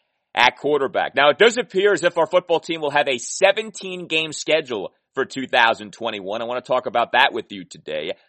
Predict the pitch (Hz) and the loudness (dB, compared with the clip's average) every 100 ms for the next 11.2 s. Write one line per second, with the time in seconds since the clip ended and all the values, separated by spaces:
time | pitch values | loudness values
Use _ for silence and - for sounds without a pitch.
0 | - 101 107 113 139 - 147 - 131 156 | -6 -2 -2 -2 -6 2 2 2 4 6
1 | 175 180 180 160 170 160 175 202 156 160 | 4 0 0 0 -2 2 2 2 -2 -6
2 | - 120 127 135 165 135 - 127 113 135 | -10 -2 2 4 4 0 0 -10 -6 -6
3 | 135 113 117 113 123 120 120 120 117 107 | -6 -6 -6 -4 -6 -2 -2 0 -2 -6
4 | 98 101 120 - 120 101 107 90 - 107 | -10 -6 -6 -4 -8 -6 -10 -12 -4 -2
5 | 104 - 95 90 95 101 95 104 107 104 | -2 -4 -6 -6 -6 -6 -4 -2 -2 -2
6 | 117 127 120 208 311 311 214 233 151 180 | -4 -4 0 2 2 4 6 6 4 -4
7 | 151 180 226 247 143 170 190 277 - 220 | 0 -2 2 0 2 8 8 8 2 -4
8 | - 139 107 - 107 87 107 95 98 147 | 2 4 4 -2 -10 -4 -4 -4 0 8
9 | 208 - 226 233 175 139 139 101 90 123 | 10 8 -2 -4 -4 -2 -4 -4 -8 -4
10 | 120 113 - _ 101 175 - 190 160 165 | 0 0 -2 _ 8 10 10 4 8 8
11 | 120 80 | 8 2